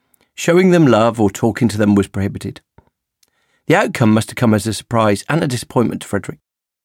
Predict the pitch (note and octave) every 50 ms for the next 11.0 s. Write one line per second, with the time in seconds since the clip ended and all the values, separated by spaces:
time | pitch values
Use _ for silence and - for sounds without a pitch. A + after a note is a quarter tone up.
0 | _ _ _ _ _ _ _ _ - - C3+ A#2 - G3+ - - - F#3+ E3+ D3+
1 | - D#3+ D3+ - - E3+ D3+ D3 - C#3+ C3+ C3+ B2 - A2+ G#2+ A2 - _ -
2 | - _ _ _ _ _ - C#3 - G3+ A3 F#3+ E3+ E3+ C#3+ A#2 - D#3 D3+ C#3
3 | E3+ E3 - - C3 B2 - - D3 C#3 A#2+ A2+ - - A2 G2+ - - - C3+
4 | C3 B2 A#2+ - - A2+ A#2 - B2 G#2+ A#2 A2 - - - - - A2+ A2 A2
5 | G#2 G2+ F#2+ F#2+ - - _ _ _ _ _ _ _ _ _ _ - C3+ A#2+ -
6 | - D#3 D3 C#3 - _ _ _ _ _ _ _ _ _ - - - F#3+ F#3 G3
7 | G3 F3 D3 D3+ B2+ C#3+ D3 D3+ D#3 D3+ D3 - - A#2 - - - - B2 B2
8 | A#2 _ _ _ _ _ - - A#2+ A#2 - D3 C3+ B2+ B2+ A#2+ A#2 A2 G#2 A2
9 | G#2 G2+ G2 - A2+ G#2+ A2 - _ _ _ _ - - C3+ D3+ D3+ D3 D#3 D3
10 | C#3+ - - - - B2 A#2 G#2 - A#2 A2+ A2 G#2+ G2+ F#2 F2+ E2+ D#2+ -